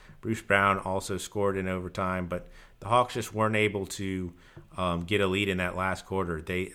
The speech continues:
the Hawks had an opportunity to get a win in regulation. Trae did a wonderful job of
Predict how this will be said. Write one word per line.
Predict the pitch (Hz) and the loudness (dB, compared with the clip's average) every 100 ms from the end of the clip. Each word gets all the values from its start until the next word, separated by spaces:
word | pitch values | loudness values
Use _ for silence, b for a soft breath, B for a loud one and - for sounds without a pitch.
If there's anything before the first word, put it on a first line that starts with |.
| - | -4
the | |
Hawks | 98 110 - | 0 0 0
had | - 104 104 | 2 4 6
an | 104 | 6
opportunity | 101 101 95 107 104 | 6 6 0 -2 -2
to | 98 | -2
get | 92 98 | 0 0
a | |
win | 95 101 101 | 2 0 2
in | 95 95 | 0 2
regulation. | 98 95 95 95 - 110 107 - B B | 2 2 -2 -2 -2 -6 -6 -12 B B
Trae | - 110 104 | -4 4 4
did | 98 95 | 6 4
a | |
wonderful | 92 98 95 104 | 2 0 0 -4
job | 90 98 98 | 0 4 6
of | 95 82 | 4 -4